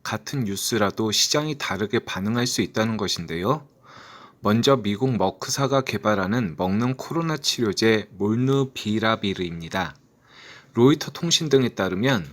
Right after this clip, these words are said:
몰누피라비르는 코로나 일구 바이러스의 스파이크 단백질을 표적으로 하지 않기 때문에 변이에도 같은 효과를 얻을 것이라고 말했습니다.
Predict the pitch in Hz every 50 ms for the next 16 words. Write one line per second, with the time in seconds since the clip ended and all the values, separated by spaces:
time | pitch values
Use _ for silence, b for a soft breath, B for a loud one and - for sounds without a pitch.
0 | - _ - 95 107 113 117 127 135 139 135 - - - - 156 151 117 131 120
1 | 92 95 87 107 139 135 92 73 b b b b b b b - - - 190 185
2 | 185 180 165 160 151 147 147 143 151 147 143 - - 101 101 104 113 104 101 -
3 | - - 101 107 117 113 - - - - - - 185 196 196 - 156 - - 104
4 | 101 95 101 101 - - - 95 95 95 95 - - - 202 190 208 190 175 -
5 | 135 127 123 127 123 120 101 82 - - - - - - 85 82 90 113 117 98
6 | - B B B B B B B - - - 98 98 110 123 127 120 101 - 123
7 | 123 123 - - - - - 147 147 151 143 143 - 135 123 135 135 113 87 -
8 | - 101 - - 107 95 - - - 95 95 - 110 101 85 80 87 - - -
9 | 82 78 80 - 95 87 76 -